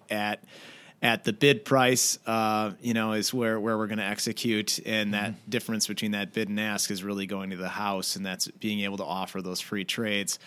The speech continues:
Speaker 1: I don't think we're gonna see quite as much transparency, uh, for T D Ameritrade and Schwab from that. And that's just a guess, but, uh, they haven't, uh, you know, said that. But I, you're kind of, we're kind of foreseeing that, are we not?
Speaker 2: Yeah, I think so. And, and, you know, there are,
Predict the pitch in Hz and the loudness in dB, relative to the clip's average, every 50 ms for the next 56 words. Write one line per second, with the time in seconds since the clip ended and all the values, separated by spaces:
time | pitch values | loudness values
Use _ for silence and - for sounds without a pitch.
0 | - - - - - - - - _ - 117 123 123 117 - - 120 - 120 113 | -16 -16 -16 -16 -16 -18 -20 -10 _ 2 4 6 6 4 4 2 0 0 -2 -2
1 | 104 110 107 - - 113 104 - - - 113 - 113 110 95 - - 110 104 101 | 0 0 2 2 2 2 0 0 -2 -2 -2 0 0 0 -2 0 0 0 0 0
2 | - - - - - 135 120 117 113 107 - - - 131 117 110 110 104 - - | 0 -2 -4 -2 0 2 2 2 2 2 0 0 0 0 2 2 2 2 2 2
3 | 110 104 98 101 98 - 90 101 101 101 98 - - 110 104 - - 113 104 104 | 2 4 2 2 0 -2 -2 0 0 0 0 -2 -2 -4 -4 -2 -2 0 0 0
4 | 98 104 101 101 - - 110 98 92 92 - 120 107 104 101 92 - - - - | 0 0 -2 -2 -2 -2 -2 -2 -2 -2 -2 -2 -2 -2 -2 -4 -6 -8 -8 -6
5 | 101 101 101 101 92 90 85 - 98 123 127 123 - - - 123 - - 104 92 | -4 -4 -4 -2 -2 -4 -4 -2 -2 -2 0 -2 -2 -2 0 -2 0 0 -2 -2
6 | - - 123 104 98 98 - - - - 113 98 90 - _ - 113 107 87 101 | 0 0 2 2 4 4 4 2 2 2 -2 -2 -2 -4 _ -4 -4 -2 -2 -2
7 | 113 107 110 139 127 - 135 127 110 107 98 95 - - - - - _ - 127 | -4 2 2 2 4 4 4 2 2 0 -4 -4 -6 -10 -18 -20 -14 _ -4 -2
8 | 110 98 85 - - - - 143 123 110 101 90 92 85 85 85 - - 107 107 | -2 0 2 2 4 4 4 4 2 0 0 -2 -2 -2 -2 -2 -4 -2 -2 -2
9 | 98 95 104 139 135 135 123 - 156 139 135 127 - - - - - - - - | -2 0 -2 0 0 0 2 4 6 6 6 6 2 0 -10 -20 -20 -20 -20 -20
10 | - - - - - - 220 202 - 185 135 - - 120 110 - - 110 98 92 | -20 -20 -20 -18 2 2 4 8 8 8 8 8 4 2 4 6 6 6 4 4
11 | 92 87 87 92 101 107 107 107 110 117 113 117 110 143 160 151 123 113 117 117 | 2 0 0 2 2 2 2 2 2 2 0 0 4 6 8 8 8 8 6 4
12 | 120 117 - 135 117 - - - 135 123 117 113 110 107 104 107 - - 107 107 | 4 2 2 0 0 0 0 2 4 4 4 4 4 2 2 0 -2 -2 -2 -2
13 | 104 104 104 104 104 - - 139 131 113 107 120 117 113 113 110 107 | -2 -2 -2 -4 -4 -2 -2 0 0 2 2 4 4 4 4 2 0